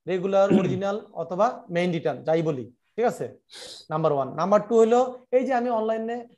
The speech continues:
Speaker 1: আহ, লেটে application করলাম নাইন পয়েন্ট থ্রি, পরে যখন পনেরো তারিখ পার হওয়ার পরে আমি return submit করবো, সেটাকে কি বলবে?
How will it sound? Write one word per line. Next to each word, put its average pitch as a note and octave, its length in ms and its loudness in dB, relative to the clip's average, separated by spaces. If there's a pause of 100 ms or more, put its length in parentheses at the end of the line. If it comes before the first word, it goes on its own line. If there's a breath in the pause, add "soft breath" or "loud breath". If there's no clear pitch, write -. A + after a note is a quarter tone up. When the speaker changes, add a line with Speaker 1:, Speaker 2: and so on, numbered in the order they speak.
(160)
Speaker 1:
আহ, E3 80 -2
লেটে F#3+ 560 0
application G3+ 380 -2
করলাম A3 180 -2
নাইন G3 160 0
পয়েন্ট G#3 200 -2
থ্রি, F3+ 280 -4 (260)
পরে A3 160 4
যখন A3+ 240 2
পনেরো A#3+ 140 -2
তারিখ A3+ 240 0
পার A#3 180 4
হওয়ার A3+ 260 2
পরে B3 200 -4
আমি A#3 200 -4
return G#3+ 200 -6
submit G#3 260 -6
করবো, F3+ 240 -4
সেটাকে G#3 260 -2
কি A#3 100 -4
বলবে? G3 420 0